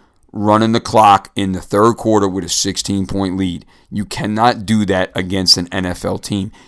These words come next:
You can't even do that against the Miami Dolphins. Sixteen points is not enough, and the Buffalo Bills proved that. I knew right then and there, and I'm a real fan. Question my fanhood all you want.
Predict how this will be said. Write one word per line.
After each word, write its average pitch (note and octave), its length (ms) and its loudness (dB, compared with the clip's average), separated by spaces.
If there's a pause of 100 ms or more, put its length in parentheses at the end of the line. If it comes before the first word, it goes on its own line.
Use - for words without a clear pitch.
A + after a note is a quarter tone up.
You F2+ 120 -10
can't A#2+ 240 2
even C3 220 2
do A2+ 140 2
that G#2 260 2
against F#2+ 560 -2 (280)
the G#2 120 -4
Miami F#2 420 -2
Dolphins. F2 560 -2 (240)
Sixteen C3 640 0
points A2 460 -2
is F2+ 180 -4
not F2+ 260 0
enough, F#2 420 -2
and E3 120 -8
the - 60 -8
Buffalo F#2+ 360 -2
Bills F#2+ 280 0
proved A#2+ 360 -4
that. D#2 220 -10 (260)
I F#2+ 220 4
knew A#2 260 4
right G#2+ 280 2
then G#2 140 0
and A2+ 180 2
there, G2+ 300 0 (280)
and G2 100 -6
I'm A#2+ 120 4
a D3 80 8
real C#3+ 240 6
fan. A#2 360 2
Question A#2+ 380 0
my A#2 120 2
fanhood A2+ 420 0
all G2 260 4
you G2 180 -2
want. G2+ 460 0